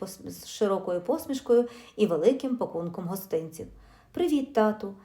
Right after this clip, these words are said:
Дивись, що ми з дружиною тут зібрали. Тут і делікатеси, і вітаміни,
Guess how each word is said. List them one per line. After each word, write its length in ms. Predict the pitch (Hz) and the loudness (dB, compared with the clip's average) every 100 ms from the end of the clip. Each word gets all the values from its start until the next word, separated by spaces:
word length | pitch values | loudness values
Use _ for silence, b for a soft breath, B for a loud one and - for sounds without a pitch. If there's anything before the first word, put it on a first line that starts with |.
| B B | B B
Дивись, 300 | 196 285 349 | -2 0 -2
що 220 | - 233 | 0 4
ми 100 | 220 | 4
з 40 | |
дружиною 540 | 208 190 208 277 240 214 | 2 0 0 2 2 0
тут 200 | 190 175 | -2 -2
зібрали. 540 | 190 175 180 175 175 175 | -2 0 0 0 -2 -2
Тут 140 | 214 | -2
і 80 | 190 | -2
делікатеси, 760 | 175 165 - 170 254 262 208 | -6 -6 -8 -4 -2 -2 -2
і 80 | 180 | -2
вітаміни, 640 | 175 - 175 240 254 226 | -4 -4 0 0 0 -2